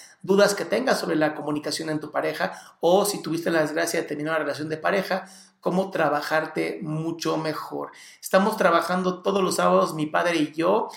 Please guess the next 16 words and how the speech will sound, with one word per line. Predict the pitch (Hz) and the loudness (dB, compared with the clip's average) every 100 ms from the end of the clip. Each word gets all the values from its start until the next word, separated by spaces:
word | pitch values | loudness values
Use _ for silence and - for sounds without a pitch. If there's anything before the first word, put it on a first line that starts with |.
| - - | -18 -6
Esta | - 208 202 226 | 0 2 2 2
conferencia | 190 180 175 180 196 196 | 0 0 -2 0 -2 0
que | 165 | 0
vas | 160 | 0
a | 151 | 0
ver, | 160 165 | 0 0
o | 151 | -2
estas, | 151 - | -2 -4
más | 165 | -2
bien | 165 | -4
estas | 165 - - | -4 -6 -6
preguntas | 151 165 196 190 | -4 -4 -2 -2
que | 180 | 0
vas | 170 170 | -2 0
a | 175 | 0
ver, | 196 240 | 0 -2